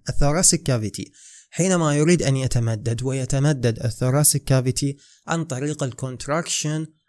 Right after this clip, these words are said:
of the diaphragm. الدايفرام حينما يتقلص فإنه ي-، يكون أكثر انبساطا، لن يكون منبسط مئة بالمئة لأنه شكل محدب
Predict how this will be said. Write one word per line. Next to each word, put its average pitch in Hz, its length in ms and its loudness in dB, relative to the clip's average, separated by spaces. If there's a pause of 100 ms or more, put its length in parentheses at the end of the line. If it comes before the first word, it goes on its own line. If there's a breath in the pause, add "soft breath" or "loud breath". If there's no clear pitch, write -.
(120)
of 135 200 0
the 135 320 0
diaphragm. 107 560 -2 (680 soft breath)
الدايفرام 147 680 4
حينما 165 480 2
يتقلص 151 640 2
فإنه 139 640 0 (100)
ي-، 139 340 4
يكون 165 560 4 (420 soft breath)
أكثر 165 460 4
انبساطا، 104 720 0 (220)
لن 180 160 6
يكون 165 380 4
منبسط 123 640 0
مئة 113 180 -4
بالمئة 113 480 -4 (340 soft breath)
لأنه 139 400 4
شكل 139 420 0
محدب 120 600 -2